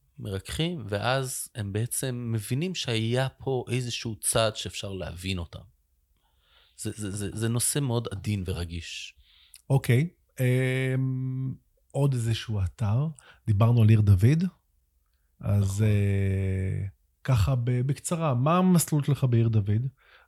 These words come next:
Speaker 2: וכמה זמן אתה עושה את זה? כאילו, מ-, מאוד מעניין אותי לדעת, אה, כי בקבוצות שאני נכנס בעיר דוד, אני יודע שאני מקצה לעיר דוד בערך שעתיים, פחות או יותר,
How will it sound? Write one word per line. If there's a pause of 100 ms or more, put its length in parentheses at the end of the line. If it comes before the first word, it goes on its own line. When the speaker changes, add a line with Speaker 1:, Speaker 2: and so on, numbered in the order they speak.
Speaker 2:
וכמה
זמן
אתה
עושה
את
זה?
כאילו,
מ-,
מאוד
מעניין
אותי
לדעת, (520)
אה,
כי
בקבוצות
שאני
נכנס
בעיר
דוד, (420)
אני
יודע
שאני
מקצה
לעיר
דוד
בערך
שעתיים,
פחות
או
יותר,